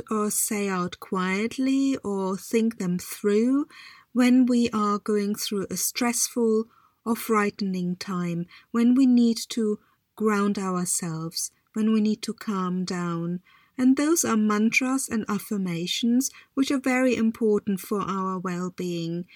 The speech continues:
If you haven't got any, then look into that because you might find it of use. Today I would like to share a very famous one with you. Well, at least I think it's famous. It's from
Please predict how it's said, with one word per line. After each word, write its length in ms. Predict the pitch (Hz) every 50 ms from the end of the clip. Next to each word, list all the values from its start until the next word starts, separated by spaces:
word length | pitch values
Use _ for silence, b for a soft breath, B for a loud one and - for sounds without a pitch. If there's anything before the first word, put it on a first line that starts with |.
| B B B B B
If 160 | - 220 -
you 80 | 247 240
haven't 280 | 247 254 247 240 226 220
got 260 | - 214 214 214 -
any, 400 | 226 220 233 247 277 285 311 311
then 420 | 294 - 285 285 285 277 285 311 b b b b _
look 220 | 269 269 277 269
into 380 | - 277 269 269 311 - - 214
that 320 | 185 185 170 170 190 - - -
because 380 | 262 247 - 262 262 247 -
you 80 | 277 262
might 300 | 262 247 247 262 277 -
find 400 | - - 247 226 226 220 226 226
it 140 | 233 226 -
of 180 | - 208 202 196 -
use. 680 | - 190 190 196 180 170 160 160 165 - - - - - _ _ _ _ b b b b b b b
Today 480 | _ - 226 185 - 208 190 202 262 349
I 140 | 311 311 294 277
would 140 | 262 247 -
like 280 | 233 233 240 247 240 -
to 120 | - 247
share 540 | 233 - - - 247 240 233 233 233 233 240 240 b b b _
a 160 | - 233 220
very 440 | 202 185 185 208 208 202 202 202 196
famous 640 | 190 - - - 202 208 226 240 247 269 269 - -
one 440 | 247 233 233 226 220 214 214 208 202
with 300 | 202 202 208 214 - -
you. 260 | 262 277 320 311 294 277
Well, 160 | 202 196 190
at 160 | 190 196 -
least 200 | - 202 190 -
I 140 | 202 202 220
think 320 | 240 - 226 208 202 196
it's 200 | 214 196 - -
famous. 640 | - - 202 185 196 202 214 226 262 302 339 - - B B B B B B B
It's 300 | 247 269 262 - - -
from 400 | - - 269 262 254 254 262